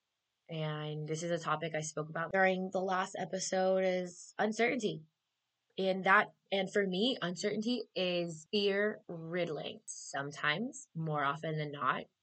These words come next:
human beings will contemplate and fear on the what ifs of a situation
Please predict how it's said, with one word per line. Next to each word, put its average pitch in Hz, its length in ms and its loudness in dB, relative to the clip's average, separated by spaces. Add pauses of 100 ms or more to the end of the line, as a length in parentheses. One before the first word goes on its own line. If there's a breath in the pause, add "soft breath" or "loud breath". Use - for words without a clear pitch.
(220)
human 156 360 -2
beings 156 640 -6 (340)
will 151 600 0 (340)
contemplate 160 760 -2
and 156 220 0
fear 160 460 0
on 156 300 0
the 151 220 -4
what 156 300 0
ifs 151 440 -2
of 160 140 2
a 160 60 -4
situation 156 960 -4